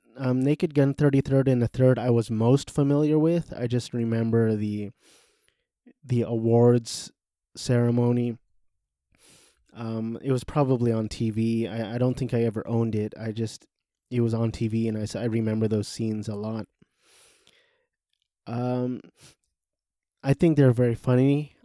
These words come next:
I, I would consider myself now a pretty big fan of Leslie Nielsen. I love his clips on talk shows where he brings a fart machine. I just love the fact that he's that guy and the fact that he would bring it on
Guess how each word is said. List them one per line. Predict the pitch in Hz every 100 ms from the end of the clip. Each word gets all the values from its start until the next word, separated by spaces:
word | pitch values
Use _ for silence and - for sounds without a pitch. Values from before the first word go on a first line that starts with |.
| -
I, | 113 110 110 50 50 - - _ - - - - _ _ -
I | 123
would | 123 127
consider | - 117 127 120
myself | 117 113 117 110 117
now | 110 107 107
a | 107
pretty | - 123 110
big | 104 113 104
fan | - 110 110
of | 107
Leslie | 107 107 - 110
Nielsen. | 107 107 104 - 110 110 - - _ _ _ _ _ _
I | - 117
love | 120 123 110
his | 120 -
clips | - 127 127 -
on | - 120 110
talk | - 117 -
shows | - 120 117
where | 117
he | 104
brings | 113 113 113 110 104
a |
fart | 95 - 117 117 -
machine. | 120 - 127 127 127 - _ _ _ _ _
I | 117 110
just | 107 113 -
love | 113 113 110 107
the | 117
fact | - 113 104 -
that | 107
he's | - 110 107
that | 107 104
guy | - 107 104 107 107
and | 110 107 104
the | 107
fact | - 107 -
that | 110
he | - 113
would | 104
bring | 104 120 117
it | 104
on | 117 113 107 107